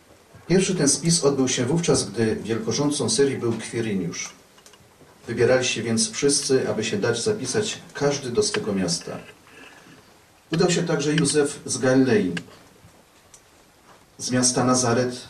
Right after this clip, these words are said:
do Judei, do miasta Dawidowego zwanego Betlejem, ponieważ pochodził z domu i rodu Dawida, żeby dać się zapisać z poślubioną sobie Maryją, która była brzemienną.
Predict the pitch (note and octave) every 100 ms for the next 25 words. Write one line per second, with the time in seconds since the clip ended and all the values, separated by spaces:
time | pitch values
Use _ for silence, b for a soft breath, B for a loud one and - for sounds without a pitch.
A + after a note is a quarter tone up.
0 | - G#2+ G#2+ G2+ A#2+ B2 - G#2 A2+ -
1 | - G#2+ F#2+ G#2 A#2+ A2 G2 A2 G#2+ G#2
2 | G2 A2+ - G2+ F2+ F2 - - B B
3 | B B B - E3 F3+ E3+ D3+ C3+ E3
4 | C#3+ A2+ - C#3 C#3 C3 A#2 B2 A#2 A2+
5 | G#2+ C3+ A#2+ A2 - G2 G#2+ G#2 G2 C3
6 | - A2+ G#2 G#2 - - C3 A#2 - -
7 | - A2 - G2+ A#2 A#2 - G#2 G2+ G#2
8 | A2 B2+ A#2+ A#2+ B B B D3+ C#3 A#2
9 | A2 G2+ G#2+ G2 F#2 F2 E2+